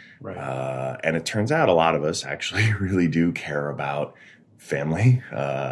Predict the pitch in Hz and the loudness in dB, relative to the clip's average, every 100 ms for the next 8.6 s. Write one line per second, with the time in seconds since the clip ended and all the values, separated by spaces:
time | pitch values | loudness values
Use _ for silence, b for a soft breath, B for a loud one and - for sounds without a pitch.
0 | 67 - - 69 76 98 80 78 - 76 | -6 -8 -6 -4 0 0 0 -2 -6 -8
1 | 80 90 101 98 90 78 67 80 73 - | 0 2 2 0 -2 -4 -4 -6 -6 -4
2 | 76 69 69 65 60 62 - 62 - - | -6 -6 -12 -12 -14 -14 -14 -14 -16 -18
3 | - B B B B B B B - - | -20 B B B B B B B -6 -2
4 | 80 76 73 73 71 69 71 - 113 - | 0 2 2 0 0 -2 -4 -6 -8 -2
5 | 127 123 73 73 - - B B B - | 0 0 -2 -4 -6 -16 B B B -8
6 | 71 - 78 73 73 69 - - _ - | -6 -2 -2 0 -2 -4 -10 -18 _ -8
7 | 82 76 76 80 78 85 78 - - 78 | -4 -4 -2 -2 -2 -4 -4 -6 -6 -4
8 | 73 73 73 71 - | -2 -2 -2 -6 -14